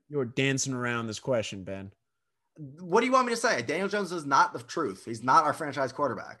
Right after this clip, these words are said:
Speaker 2: That's why I actively want to lose games so we can get Justin Fields. We're not getting Trevor Lawrence.
Speaker 1: And then where does Daniel Jones go after that?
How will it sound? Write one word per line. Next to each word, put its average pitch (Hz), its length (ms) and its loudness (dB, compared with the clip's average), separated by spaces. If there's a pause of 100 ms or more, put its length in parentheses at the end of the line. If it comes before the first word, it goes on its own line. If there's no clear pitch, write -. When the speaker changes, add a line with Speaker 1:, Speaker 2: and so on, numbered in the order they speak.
Speaker 2:
That's 147 160 0
why 208 140 8
I - 100 2
actively 202 380 8
want 202 180 4
to 202 80 -4
lose 208 180 0
games 208 360 -2
so 160 80 -6
we 160 80 -6
can 165 100 -8
get 170 180 -4
Justin 165 300 -4
Fields. 160 540 -6 (1040)
We're 113 80 -4
not 151 160 6
getting 185 160 2
Trevor 175 220 4
Lawrence. 147 520 4 (680)
Speaker 1:
And - 120 -20
then 87 120 -14
where 104 200 -2
does 101 100 -4
Daniel 95 320 -6
Jones 95 300 -12
go 62 200 -12
after - 220 -20
that? 50 280 -14